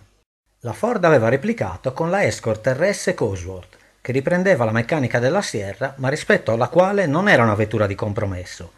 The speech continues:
era un'arma assoluta, creata appositamente per sconfiggere la Delta. E per farlo non si era badato a spese, nemmeno nell'ingaggio del migliore interprete della H F, Miki Biasion,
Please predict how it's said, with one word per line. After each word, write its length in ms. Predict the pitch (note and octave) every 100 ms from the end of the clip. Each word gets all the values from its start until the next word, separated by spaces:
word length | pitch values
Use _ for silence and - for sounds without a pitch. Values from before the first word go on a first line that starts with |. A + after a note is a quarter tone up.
| _
era 200 | A#2+ A2+
un'arma 380 | B2 F#3+ F3+ F3
assoluta, 680 | - F3+ C#3 G2 - F2+ -
creata 400 | C3+ D3 C#3 A2
appositamente 840 | G2+ G#2+ A2+ E3+ B2 F2+ F2+ C3+
per 160 | C3+ D#3
sconfiggere 640 | - G3+ - A2+ A#2 D3
la 100 | F3
Delta. 460 | C#3 F#2 E2+ - - _ _ _ _ _ -
E 140 | B2+
per 180 | A3 A#3
farlo 460 | B2 G#2+ G#2+ C3 C3+
non 140 | F#3+
si 140 | G#3 E3
era 100 | B2+
badato 320 | D#3 A3+ E3
a 60 |
spese, 540 | C3 - G2+ F#2 F2 F#2+
nemmeno 440 | B2 D3 G#3 G3
nell'ingaggio 720 | C3+ C#3+ G3 G3+ G#2+ G2+ G#2
del 140 | C3+ F3
migliore 340 | A3 E3+ B2+
interprete 580 | F#3 E3 B2+ A#2+ D3+ F#3
della 380 | F#3+ G3 G3+ F#3+
H 280 | C3 G2+ F2+
F, 240 | - F#2+ B2
Miki 280 | G#3 G#3
Biasion, 560 | D#3+ C#3+ G#2+ F#2 F2+